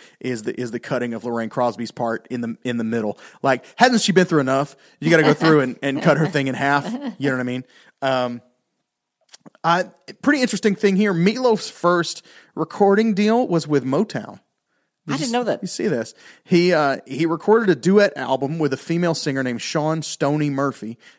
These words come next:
Speaker 1: They put it out, put out an album, I think, as, uh, Stoney and Meatloaf, I think is what it was called, um, or what they, what they were called together.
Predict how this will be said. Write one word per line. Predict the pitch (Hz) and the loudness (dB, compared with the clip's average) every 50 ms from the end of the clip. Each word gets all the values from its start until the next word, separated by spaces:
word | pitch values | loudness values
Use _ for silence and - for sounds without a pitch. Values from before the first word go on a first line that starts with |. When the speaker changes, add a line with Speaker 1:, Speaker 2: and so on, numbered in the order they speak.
| _ - | _ -10
Speaker 1:
They | 123 | -8
put | 123 - 151 135 | -4 -2 -2 -2
it | 131 | 0
out, | 127 123 123 - - - _ | -2 -2 -4 -6 -8 -8 _
put | - 170 156 | 0 2 4
out | 147 139 | 4 4
an | 135 135 | 2 2
album, | 131 131 131 131 127 - | 0 0 0 -2 -6 -8
I | - | -8
think, | - - 165 151 | -6 -6 -6 -6
as, | 107 120 120 107 101 - _ _ _ _ _ _ _ _ - | -6 -8 -8 -8 -10 -14 _ _ _ _ _ _ _ _ -6
uh, | 123 117 117 113 113 | -4 -4 -4 -4 -6
Stoney | 104 - - - - 147 143 151 151 143 | -6 -8 -4 -2 0 0 2 2 0 0
and | 131 127 123 123 | -2 -2 -4 -4
Meatloaf, | 131 135 - - 107 107 107 - - - - - | -4 -6 -6 -8 -12 -14 -14 -16 -20 -18 -16 -14
I | 120 | -12
think | - 120 110 | -10 -10 -10
is | 120 113 | -10 -8
what | 117 113 | -8 -8
it | 107 - | -10 -10
was | 98 | -12
called, | - - 127 117 107 101 104 107 110 - _ - | -10 -6 -6 -4 -4 -6 -8 -10 -12 -16 _ -8
um, | 117 117 110 110 113 110 107 - _ _ _ _ _ _ - | -6 -6 -6 -6 -8 -10 -12 -16 _ _ _ _ _ _ -6
or | 123 117 113 113 | -4 -2 -2 -2
what | 110 123 120 - | -2 -2 -4 -4
they, | 117 98 - - | -6 -10 -12 -12
what | 117 127 120 - | -10 -10 -6 -4
they | 123 127 | -4 -4
were | 123 110 113 | -4 -4 -8
called | - - 117 104 104 101 - | -8 -8 -10 -10 -10 -10 -14
together. | - - 135 123 113 107 110 | -10 -8 -6 -6 -4 -6 -8